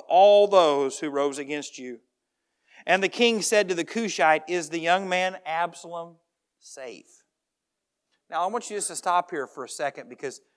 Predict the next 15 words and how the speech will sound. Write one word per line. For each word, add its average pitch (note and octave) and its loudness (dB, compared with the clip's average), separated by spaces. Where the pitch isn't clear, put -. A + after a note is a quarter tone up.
the D#3 -8
Cushite E3+ -4
didn't D#3 -10
know E3 -4
David's B2+ -10
love C3 -8
for B2 -16
his G#2+ -18
son. A#2 -14
He G#3+ -6
didn't G#3 2
understand F3+ -4
how D3+ 0
David C#3 -6
thought. - -4